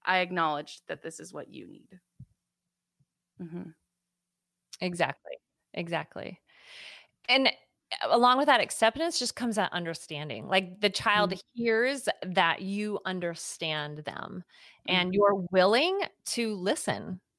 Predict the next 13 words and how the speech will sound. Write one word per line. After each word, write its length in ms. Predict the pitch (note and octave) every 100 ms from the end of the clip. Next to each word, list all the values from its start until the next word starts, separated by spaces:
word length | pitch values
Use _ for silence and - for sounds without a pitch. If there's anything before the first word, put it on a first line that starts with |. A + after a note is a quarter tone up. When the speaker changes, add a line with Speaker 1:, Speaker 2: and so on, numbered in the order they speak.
| _
Speaker 2:
to 120 | -
what 180 | A3 G#3
they 100 | G3+
have 160 | G3+ F#3+
to 60 |
say, 440 | F3+ A#3+ - - G3
whether 240 | - G3 F#3
they're 180 | E3+ D3
less 280 | D3+ F#3+
persistent 640 | - B3+ - C#4 - D#4+ D4+
or 400 | - B3 C4+ C4 -
highly 320 | A#3+ G4 D#4
persistent. 580 | - D#3+ D#3 - C#3+